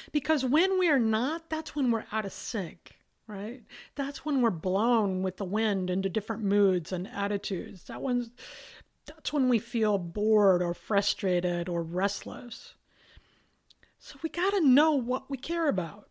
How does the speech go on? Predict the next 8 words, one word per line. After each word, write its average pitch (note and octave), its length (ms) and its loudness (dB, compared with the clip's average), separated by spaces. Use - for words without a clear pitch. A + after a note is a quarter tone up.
And C#4+ 240 0
so - 440 -2
often E4+ 340 0
we B3 80 4
get A#3 260 -2
busy C4+ 280 2
with A3 260 -2
the G#3 320 0